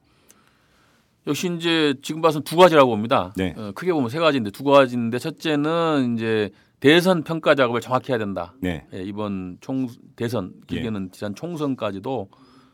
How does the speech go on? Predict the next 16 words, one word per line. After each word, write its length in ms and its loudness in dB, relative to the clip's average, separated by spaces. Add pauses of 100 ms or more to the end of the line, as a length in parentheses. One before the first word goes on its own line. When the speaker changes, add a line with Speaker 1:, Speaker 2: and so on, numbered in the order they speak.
(240)
Speaker 1:
어, 220 -10
정확한 300 -2
평가를 340 -4
통해서 680 -6
Speaker 2:
예. 200 -4
Speaker 1:
무엇이 440 4
문제여서 560 -4
우리가 180 -6
졌는지에 600 -8
대한 120 -10
정확한 280 -4
Speaker 2:
음. 20 -16
Speaker 1:
진단을 400 -4
해야 120 -6
되고 360 -8
Speaker 2:
네. 300 -6